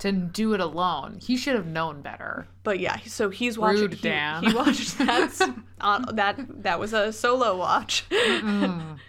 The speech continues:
Speaker 2: And I was like,
Speaker 1: Mm-mm.
Speaker 2: "You didn't even think to consult me?" He was like, "Well,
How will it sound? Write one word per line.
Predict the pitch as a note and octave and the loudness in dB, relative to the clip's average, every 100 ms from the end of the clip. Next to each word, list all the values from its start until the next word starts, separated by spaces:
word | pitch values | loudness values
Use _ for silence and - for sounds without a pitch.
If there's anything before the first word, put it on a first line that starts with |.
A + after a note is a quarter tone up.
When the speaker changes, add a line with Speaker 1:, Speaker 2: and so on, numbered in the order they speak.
| - - | -20 -6
Speaker 2:
And | G#3+ | 2
I | A#3 | 2
was | A#3+ | 2
like, | A#3 | 0
Speaker 1:
Mm-mm. | F3 D3+ | -2 -8
Speaker 2:
"You | B3+ | -2
didn't | A#4+ B4+ | 0 0
even | A#4+ A#4+ | -2 -2
think | A#4+ B4 | -6 -4
to | F#4+ | -2
consult | D#4+ D#4 G4 A#4+ | -4 0 -2 -2
me?" | F#4 | -4
He | |
was | F4+ | -4
like, | D4+ F#4 | -4 -6
"Well, | G#4+ | -10